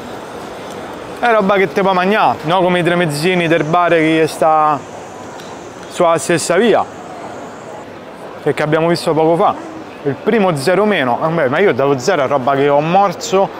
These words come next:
perché poi magari ho sputato. Però a roba che decido proprio neanche di mordere, perché c'è, perché c'è un odore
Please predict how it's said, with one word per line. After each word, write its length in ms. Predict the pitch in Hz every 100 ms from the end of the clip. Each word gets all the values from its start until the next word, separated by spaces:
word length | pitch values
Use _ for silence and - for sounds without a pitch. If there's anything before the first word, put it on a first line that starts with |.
| - - -
perché 240 | 151 -
poi 180 | - 208
magari 320 | 160 160 180
ho 80 | 131
sputato. 960 | - - 143 147 175 127 123 110 - - - - - - - - - - - - -
Però 240 | 147 165 - - -
a 140 | 131 131
roba 340 | 160 147 160
che 260 | 151 160 156 - - - - - -
decido 540 | 139 170 135 185 180
proprio 260 | 170 180 180
neanche 480 | 180 190 190 - 175
di 140 | 180
mordere, 640 | 202 214 170 160 151 143 120 - - - - - - - -
perché 300 | - 151 160
c'è, 680 | 151 - 170 170 165 147 175 -
perché 260 | - 165 170
c'è 160 | 135 165
un 120 | 170
odore 520 | 170 175 170 165 151